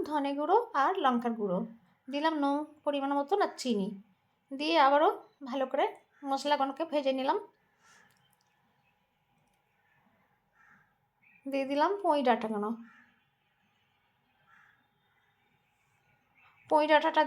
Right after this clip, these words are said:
দিয়ে এতে কড়াটা ভরে যাবে, তো চাপা দিয়ে দেবো কিছুক্ষণ ধরে, তো যাতে আমাদের জলও বেরিয়ে যায় আর পুঁই ডাঁটাটা একটু গলে যায় সবজিটা।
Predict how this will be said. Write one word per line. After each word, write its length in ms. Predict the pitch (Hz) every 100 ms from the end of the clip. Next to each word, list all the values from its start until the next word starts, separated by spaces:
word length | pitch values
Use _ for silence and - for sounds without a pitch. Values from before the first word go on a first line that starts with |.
| 285
দিয়ে 180 | 311 403 403 _ _ _ _ -
এতে 200 | 269 330 381 294
কড়াটা 280 | 277 285 294
ভরে 160 | 269 277 277
যাবে, 160 | 294 320
তো 60 | 339 403 - -
চাপা 220 | 262 285 254
দিয়ে 120 | 277
দেবো 140 | 285 359 - 392
কিছুক্ষণ 400 | 247 285 - 370 392
ধরে, 180 | 294 415 466 _ _ _ _
তো 60 | - 277
যাতে 240 | 269 269 320 339
আমাদের 220 | 277 294 262
জলও 220 | 247 254 294
বেরিয়ে 240 | 285 302 311
যায় 140 | 466 - - 214
আর 100 | 294 427 -
পুঁই 160 | 285 254
ডাঁটাটা 280 | 254 262 285
একটু 160 | - 370 427 262
গলে 180 | 240 214
যায় 140 | 180 - -
সবজিটা। 400 | 240 196 190